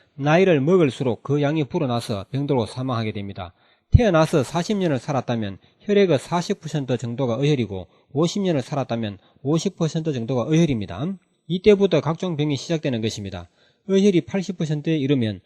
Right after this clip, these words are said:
더 이상 생명을 유지할 수가 없습니다. 몸 전체가 아닌 주요 장기 하나만이라도 팔십 퍼센트 이상의 어혈로 막히게 되면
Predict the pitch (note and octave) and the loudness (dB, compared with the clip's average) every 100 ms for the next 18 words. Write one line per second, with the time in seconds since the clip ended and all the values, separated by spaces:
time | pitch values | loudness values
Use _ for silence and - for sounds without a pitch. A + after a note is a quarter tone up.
0 | _ - D3 E3 B2 - F3 D3+ A#2+ A2+ | _ -2 -2 0 -4 -4 -4 -2 -2 -2
1 | B2 C3+ G#2 B2 - A#2 F#2 F2+ _ _ | -4 -4 -6 -6 -6 -8 -10 -16 _ _
2 | _ _ _ _ _ _ D#3+ F#3+ G#3 G#3+ | _ _ _ _ _ _ -2 0 0 0
3 | F#3 D3 C3+ C#3+ G2+ - _ - D#3+ G3 | 0 2 2 0 -2 -10 _ 0 4 6
4 | G#3+ G3 C#3 E3 D3+ C#3+ F3 D3 C3 A#2+ | 6 6 -2 0 -2 -2 -2 0 2 2
5 | C3 F#2 - _ - F#3+ F3 F3 D#3 D#3 | 0 -2 -6 _ -10 -8 -6 -6 -4 -4
6 | D3+ D3+ C#3+ B2+ C#3+ D#3 D3+ A2 A2 C#3+ | -4 -4 -4 -2 0 2 2 0 -2 -2
7 | A#2+ A#2+ G#2 | 0 0 -2